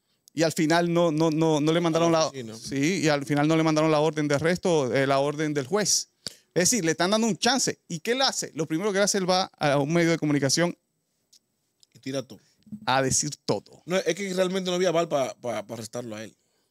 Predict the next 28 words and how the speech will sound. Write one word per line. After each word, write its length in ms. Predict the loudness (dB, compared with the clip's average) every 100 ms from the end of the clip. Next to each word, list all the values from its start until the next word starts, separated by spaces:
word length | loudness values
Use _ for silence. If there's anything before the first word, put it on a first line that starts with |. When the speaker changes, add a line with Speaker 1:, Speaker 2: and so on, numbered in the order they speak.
| _ _ -12 -12 _ _ _ _ _ _ _ _
Speaker 1:
Pero, 220 | 0 2 2
ok, 180 | 2 2 2 -2 -6
si 120 | -4
no, 180 | -2 -2 _ _
pero, 320 | 0 2 0 _ _ _
ah, 80 | -18
Speaker 2:
No 40 | -14
Speaker 1:
que 60 |
Speaker 2:
había. 120 | -6
Speaker 1:
no 80 | -2
había, 360 | 0 2 0 -4 -8
por 140 | -4
Dios. 260 | 0 0 2
Speaker 2:
No, 160 | 0
porque 260 | 0 0 0
es 60 |
el 60 | 2
caso 160 | 2 0
Speaker 1:
Vamos. 120 | 0
Speaker 2:
de 60 |
Intran. 240 | -2 -2 -2
Si 80 | -2
fuera 200 | 0 2
por 100 | 0
el 60 |
caso 220 | 0 -2 2
de 100 | 2
Auris, 400 | 4 2 0